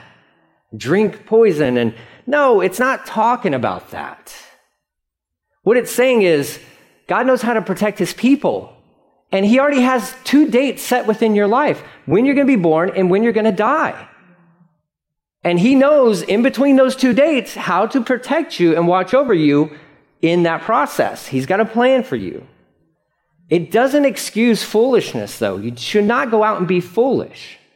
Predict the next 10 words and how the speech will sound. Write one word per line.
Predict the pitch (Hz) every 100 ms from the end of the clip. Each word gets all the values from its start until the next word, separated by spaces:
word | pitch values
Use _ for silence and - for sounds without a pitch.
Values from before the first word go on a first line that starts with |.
| _ _ _ _ -
You, | 143 185
he's | 190 180
given | 269 269
you | 220
a |
brain. | 139 185 269 208 107
It's | 131
a | 151
beautiful | 160 277 226 202
thing. | 254 269 123